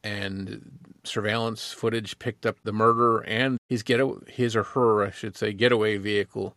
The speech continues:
And they have a good idea of, it's a, it's a black Nissan truck, and the footage is grainy, so they don't know much beyond that. But it's a tantalizing enough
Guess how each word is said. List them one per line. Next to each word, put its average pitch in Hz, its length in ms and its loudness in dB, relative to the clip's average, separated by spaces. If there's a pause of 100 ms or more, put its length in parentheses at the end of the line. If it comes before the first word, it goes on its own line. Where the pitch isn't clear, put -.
(100)
And 104 340 -4
they 110 180 0
have 127 180 0
a 107 60 0
good 120 260 4
idea 110 440 2
of, 104 280 -4
it's - 180 -14
a, 110 60 -8 (160)
it's - 120 -16
a 107 60 -10
black 107 400 -4 (100)
Nissan 104 480 -6
truck, 110 500 -2
and 95 340 -10
the 107 80 -12
footage 123 340 2
is 104 120 -4
grainy, 113 380 -2
so 117 200 -8
they 107 120 -2
don't 110 180 -6
know 110 120 -6
much 104 180 -8 (360)
beyond 113 420 -2
that. - 300 -10
But 101 240 -4
it's 127 180 -2
a 135 80 0
tantalizing 131 640 2
enough 117 320 -2